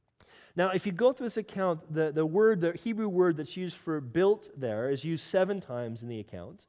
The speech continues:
But there's a Hebrew word for, that's translated, uh, repaired or made repairs, and that's everywhere in this section.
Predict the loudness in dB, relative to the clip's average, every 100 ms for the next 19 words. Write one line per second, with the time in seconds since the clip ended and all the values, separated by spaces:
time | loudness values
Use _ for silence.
0 | _ _ _ _ _ _ -2 2 2 2
1 | -2 -2 -2 2 4 4 2 -6 -10 -4
2 | -2 -2 -6 -10 -4 -4 -2 -2 -2 -6
3 | -10 -8 -4 -6 -2 0 0 0 -2 -2
4 | -2 -2 -4 -4 -4 -4 -8 _ _ _
5 | -6 -2 -2 -2 -12 _ _ 2 2 4
6 | 0 -2 -4 -6 -8 -6 -6 -6 -6 -8
7 | -10